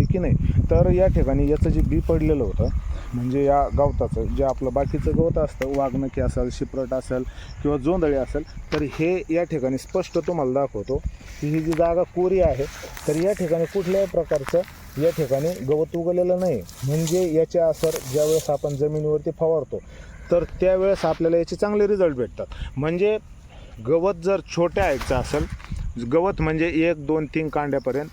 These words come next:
आणि त्याच्यानंतर किंवा आपण ज्यावेळेस सुरुवातीला पाणी फोडतो, तर त्यावेळेस आपण याचा वापर केलेला नाही. जे ते ज्याच्या त्याच्या जिम्मेदारीवरती त्या टायमिंगमध्ये फवारू शकतात, परंतु या ठिकाणी आपण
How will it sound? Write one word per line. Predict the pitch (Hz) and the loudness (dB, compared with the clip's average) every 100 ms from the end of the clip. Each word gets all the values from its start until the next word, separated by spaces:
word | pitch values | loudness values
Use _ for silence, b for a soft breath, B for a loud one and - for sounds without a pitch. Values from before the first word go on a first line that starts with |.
| - | -8
आणि | 135 139 | -6 -2
त्याच्यानंतर | 160 151 160 156 156 135 | -2 0 -2 -2 -2 -2
किंवा | 165 160 104 - | -2 0 -2 -4
आपण | 123 - 147 | -4 -2 -2
ज्यावेळेस | 143 151 147 | 0 0 0
सुरुवातीला | - 151 151 156 | 0 0 0 0
पाणी | 147 156 165 | 0 -2 -2
फोडतो, | 156 127 101 98 B B B | -4 -6 -8 -12 B B B
तर | 143 135 - | -4 -2 0
त्यावेळेस | 170 185 180 | 2 2 2
आपण | 170 170 165 | 0 0 -2
याचा | 160 160 | 0 2
वापर | 151 156 | 2 0
केलेला | 135 143 143 143 | -2 -2 0 0
नाही. | 160 165 104 | 0 -2 -2
जे | 113 151 147 | 0 0 0
ते | 160 | 2
ज्याच्या | 160 151 156 | 2 2 0
त्याच्या | 156 151 | 0 -2
जिम्मेदारीवरती | 143 151 151 147 151 156 160 143 113 98 - | -2 -2 0 0 2 4 2 2 -2 -2 0
त्या | 143 | 2
टायमिंगमध्ये | 147 147 151 156 147 151 | 2 2 0 0 2 0
फवारू | - 151 170 165 | 2 2 4 0
शकतात, | 156 - 156 - B B - | -4 -4 -6 -6 B B 2
परंतु | 180 202 196 | 2 2 2
या | 202 | 2
ठिकाणी | 175 151 151 | 2 0 2
आपण | 139 151 170 | 2 2 0